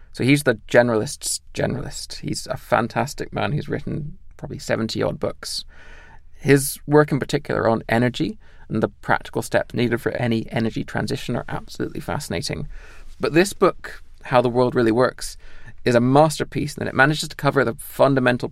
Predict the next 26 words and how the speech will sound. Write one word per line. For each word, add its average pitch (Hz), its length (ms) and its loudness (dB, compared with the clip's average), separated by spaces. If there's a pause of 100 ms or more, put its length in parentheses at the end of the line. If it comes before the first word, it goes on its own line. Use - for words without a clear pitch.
processes 139 520 0
that - 140 -6
shape - 320 -4
human 117 320 -2
life - 440 -4 (400)
in 117 120 4
an 113 120 4
accessible 127 560 -2
but 120 160 -4
thorough 117 340 2
way 127 220 2
in 135 80 -2
just - 160 -8
a - 20 -4
few - 300 -6
hundred - 280 -4
pages. 127 520 -2 (520)
It 131 80 4
goes 151 240 10
through 170 140 4
the 135 80 4
four 143 280 6
pillars 123 420 2
of 107 120 -2 (120)
modern 113 320 2
civilization: 110 840 -2